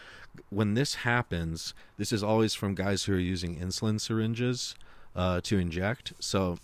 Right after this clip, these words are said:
if all you can get your hands on to use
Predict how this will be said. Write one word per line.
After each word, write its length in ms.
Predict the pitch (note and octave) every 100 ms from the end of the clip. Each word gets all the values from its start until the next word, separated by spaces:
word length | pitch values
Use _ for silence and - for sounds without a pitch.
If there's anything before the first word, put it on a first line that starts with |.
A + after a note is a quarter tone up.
| - - - - - -
if 160 | A2+ -
all 180 | B2
you 80 | C#3
can 160 | C3+ A#2+
get 180 | A2+ F2+
your 140 | F#2+
hands 340 | G2+ G#2+ A2+
on 220 | F2+ F2 F2
to 240 | F#2 F2 -
use 380 | D2+ G2 E2